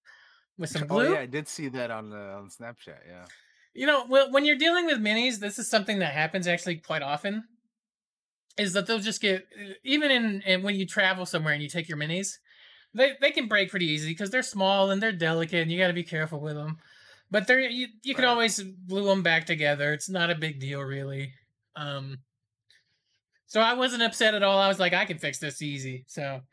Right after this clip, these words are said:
Speaker 1: um, I also have to put 'em on their mounts, uh, their, their bases, not mounts.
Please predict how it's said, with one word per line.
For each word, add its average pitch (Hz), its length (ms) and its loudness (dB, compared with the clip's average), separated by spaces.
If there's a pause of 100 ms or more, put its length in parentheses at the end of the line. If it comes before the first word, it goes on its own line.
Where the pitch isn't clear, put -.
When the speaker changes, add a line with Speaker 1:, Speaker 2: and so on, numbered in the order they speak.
(440)
Speaker 1:
um, 143 400 -2
I 170 100 4
also 202 200 2
have 190 120 2
to 185 60 -10
put 180 160 0
'em 170 120 0
on 165 140 0
their 147 180 -2
mounts, 147 800 -6
uh, 139 160 -6
their, 139 420 -8
their 143 120 -4
bases, 135 460 -2
not 131 200 -14
mounts. 127 380 -20